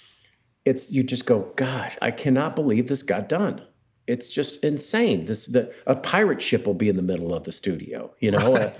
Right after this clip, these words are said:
Speaker 1: a, a castle will be here. Everybody's in seventeenth century garb. Everybody looks exactly like the same outfits they had in whatever parody this person wrote a sketch about. And the film unit is insane. They go out and shoot things in one day that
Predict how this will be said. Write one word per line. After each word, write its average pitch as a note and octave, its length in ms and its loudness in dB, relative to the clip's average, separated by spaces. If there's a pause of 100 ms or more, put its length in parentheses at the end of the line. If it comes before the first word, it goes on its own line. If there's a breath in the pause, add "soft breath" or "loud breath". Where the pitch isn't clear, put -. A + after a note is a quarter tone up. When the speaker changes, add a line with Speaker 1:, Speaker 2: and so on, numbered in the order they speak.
(200 loud breath)
Speaker 1:
a, C3 60 6
a B2+ 40 4
castle F3 520 4
will A2+ 80 6
be G2+ 160 2
here. G2 300 -2 (160 loud breath)
Everybody's D#3 420 4
in D3+ 100 4
seventeenth D3+ 540 2
century D3 360 2
garb. A#2 480 4
Everybody C3+ 360 4
looks C3+ 180 2
exactly C3 420 2
like C3 180 2
the - 60 -4
same C#3 280 2
outfits C3 340 0
they A#2 120 0
had B2 340 0 (180 loud breath)
in A#2+ 160 6
whatever B2+ 340 6
parody B2 640 4 (360 loud breath)
this C3 120 4
person B2+ 380 4
wrote A#2+ 160 6
a A#2+ 60 2
sketch C3 340 2
about. A2 320 -6 (240 soft breath)
And A#2+ 140 6
the A#2+ 40 6
film D3+ 360 6
unit F#2 360 2
is F#2 220 -6
insane. F#2+ 560 -2
They G2 100 2
go A#2+ 140 4
out A2+ 80 2
and G#2+ 100 -2 (140)
shoot - 380 0
things A#2+ 280 4
in G2 200 0 (420)
one A#2 240 4
day G#2+ 280 4
that F#2 300 -2